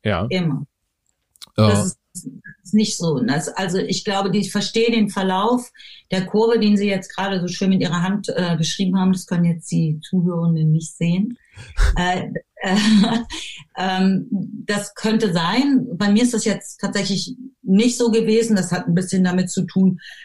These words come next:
Speaker 2: äh, wofür man sich entscheidet, was man, was man machen will, beziehungsweise was man eben, wo man sich entscheidet, es irgendwann nicht zu tun.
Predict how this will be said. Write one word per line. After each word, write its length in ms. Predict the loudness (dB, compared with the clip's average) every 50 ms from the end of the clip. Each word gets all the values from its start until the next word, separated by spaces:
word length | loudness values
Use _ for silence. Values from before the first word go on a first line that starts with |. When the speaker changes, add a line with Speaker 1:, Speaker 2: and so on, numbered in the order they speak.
| -20 _ -6
Speaker 2:
äh, 140 | -4 -4 -2
wofür 260 | -2 -4 -2 0 0
man 160 | 2 2 0
sich 180 | 0 0 -2 0
entscheidet, 600 | 0 0 0 2 0 0 0 2 2 0 0 0
was 160 | -2 -2 0
man, 380 | 2 2 2 2 2 0 -2 -4 _ _ _ _ _ _ _ _ _ _ _ _ _ _ _ _ _ _ _ _ _ _ -2
was 180 | -2 0 2
man 160 | 2 2 2
machen 320 | 2 0 0 2 2 2 4
will, 160 | 4 2 2
beziehungsweise 640 | 0 0 2 2 2 2 2 0 -2 0 0 0 0
was 200 | 0 -2 -2 0
man 160 | 2 2 2
eben, 560 | 2 2 2 4 4 4 4 4 2 0 -2 -4
wo 160 | -2 0 0
man 160 | 0 0 0
sich 160 | -2 -4 -6 -6
entscheidet, 480 | -6 -4 -4 -2 -2 -2 -2 -4 -6
es 140 | -6 -8 -6
irgendwann 280 | -2 -2 0 2 4 2
nicht 220 | 2 2 0 -6
zu 140 | -12 -12 -14
tun. 260 | -14 -16 -18 -18